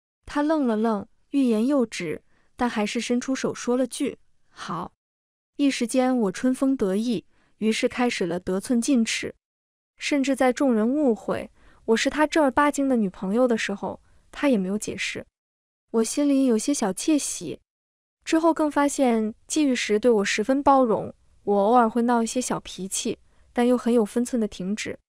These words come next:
因为我不敢去试探他的底线，我怕他一生气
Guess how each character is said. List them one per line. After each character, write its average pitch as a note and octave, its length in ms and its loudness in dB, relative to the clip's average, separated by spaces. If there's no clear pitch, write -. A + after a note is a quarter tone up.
因 C4+ 140 0
为 C#4+ 60 6
我 A#3+ 140 6
不 C4 120 0
敢 F#3+ 200 0
去 - 160 -6
试 A3+ 280 -2
探 A3 200 -4
他 G#3+ 160 -4
的 G#3+ 100 -4
底 - 200 -16
线， - 340 -8
我 G#3+ 120 0
怕 - 180 -2
他 B3+ 140 0
一 B3+ 80 2
生 C4 260 2
气 - 380 -2